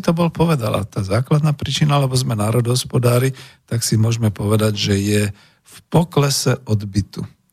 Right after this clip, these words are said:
A zrejme v značnom poklese odbytu.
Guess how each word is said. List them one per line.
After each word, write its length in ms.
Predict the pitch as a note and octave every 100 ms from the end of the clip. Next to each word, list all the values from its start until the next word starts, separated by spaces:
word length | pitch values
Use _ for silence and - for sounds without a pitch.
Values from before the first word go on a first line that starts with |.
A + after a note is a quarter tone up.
| _ _ _
A 80 | G#2+
zrejme 480 | G2+ A2 B2+ D3+ D3+
v 100 | C3
značnom 680 | A#2 C3+ F#3+ C4 - B2 G#2+
poklese 500 | A#2+ B2+ A#2+ A#2+ -
odbytu. 480 | - G#2 G#2+ C3